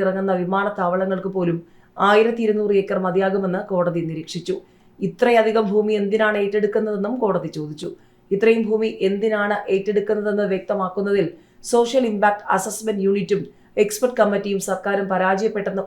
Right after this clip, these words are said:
ഉത്തരവിൽ സൂചിപ്പിക്കുന്നു. ഭാവി വികസനത്തിനായി ഇത്രയും ഭൂമി വേണമെന്ന സർക്കാരിന്റെ വാദവും കോടതി തള്ളി. എന്തൊക്കെ വികസനമാണ് ഉദ്ദേശിക്കുന്നതെന്നോ അതിന് എത്ര ഭൂമി വേണമെന്നോ റിപ്പോർട്ടുകളിൽ കൃത്യമായി പറഞ്ഞിട്ടില്ല. തുടർന്ന് പുതിയ സാമൂഹിക ആഘാത പഠനത്തിന്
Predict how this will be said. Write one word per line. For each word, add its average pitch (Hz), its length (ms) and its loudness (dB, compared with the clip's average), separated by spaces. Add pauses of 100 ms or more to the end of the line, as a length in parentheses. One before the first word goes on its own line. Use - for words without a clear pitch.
ഉത്തരവിൽ 196 340 -2
സൂചിപ്പിക്കുന്നു. 165 640 -8 (460)
ഭാവി 247 260 8 (100)
വികസനത്തിനായി 220 600 0
ഇത്രയും 220 340 0
ഭൂമി 214 160 2
വേണമെന്ന 196 440 0
സർക്കാരിന്റെ 196 560 -2 (120)
വാദവും 214 400 2
കോടതി 165 340 -2
തള്ളി. 147 240 -8 (540)
എന്തൊക്കെ 226 300 0
വികസനമാണ് 208 600 0
ഉദ്ദേശിക്കുന്നതെന്നോ 196 800 0 (320)
അതിന് 208 200 4
എത്ര 220 220 0
ഭൂമി 202 320 2
വേണമെന്നോ 196 480 0 (400)
റിപ്പോർട്ടുകളിൽ 208 560 0
കൃത്യമായി 196 460 -2
പറഞ്ഞിട്ടില്ല. 170 500 -4 (260)
തുടർന്ന് 190 280 -2 (100)
പുതിയ 196 260 -2
സാമൂഹിക 208 600 -2
ആഘാത 196 440 2 (100)
പഠനത്തിന് 190 420 -2